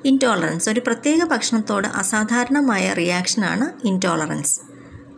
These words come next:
ഉദാഹരണത്തിന് പാലിലെ ഷുഗർ ലാക്ടോസ് ആണ്. ലാക്ടേസ് എന്ന എൻസൈം ഇത് ദഹിപ്പിക്കാനായി ആവശ്യമുണ്ട്.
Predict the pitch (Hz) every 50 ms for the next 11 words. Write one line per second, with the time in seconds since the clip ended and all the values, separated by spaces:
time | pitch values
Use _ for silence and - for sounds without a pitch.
0 | - - - - - - - - 269 277 269 254 240 226 190 185 180 185 196 226
1 | 269 262 - 240 233 247 254 269 277 277 294 294 294 285 - 220 196 208 202 208
2 | - - 220 208 196 196 196 - 214 208 208 - 180 160 156 - - - 214 226
3 | 233 247 247 - 294 302 320 320 285 240 220 220 208 190 185 180 180 - - 196
4 | 202 202 196 180 202 202 185 185 185 190 190 214 202 - - 208 196 185 185 254
5 | 294 240 202 175 175 - - - 165 151 147 147 -